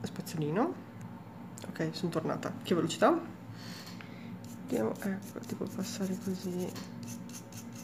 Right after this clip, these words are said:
E quelli in eccesso si levano. Ah, poi il colorante alimentare di solito zozza un po', poi dipende anche da quello che usate. Ecco fatto.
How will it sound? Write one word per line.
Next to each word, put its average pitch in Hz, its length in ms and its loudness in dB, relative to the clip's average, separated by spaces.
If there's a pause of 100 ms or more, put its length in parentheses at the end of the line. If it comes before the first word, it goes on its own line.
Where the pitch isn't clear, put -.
(720)
E 233 120 8
quelli 196 260 10
in 190 120 12
eccesso 185 480 4
si 170 160 6
levano. 170 420 10 (1500)
Ah, - 300 12
poi 247 180 12
il 226 120 10
colorante 208 520 12
alimentare 180 500 12
di 170 60 6
solito 165 300 6
zozza 160 260 6
un 156 100 6
po', 156 100 4
poi 170 120 8
dipende 160 400 8
anche 147 360 4
da 156 120 4
quello 139 280 0
che - 160 -2
usate. 135 560 0 (960)
Ecco - 280 -4
fatto. - 680 2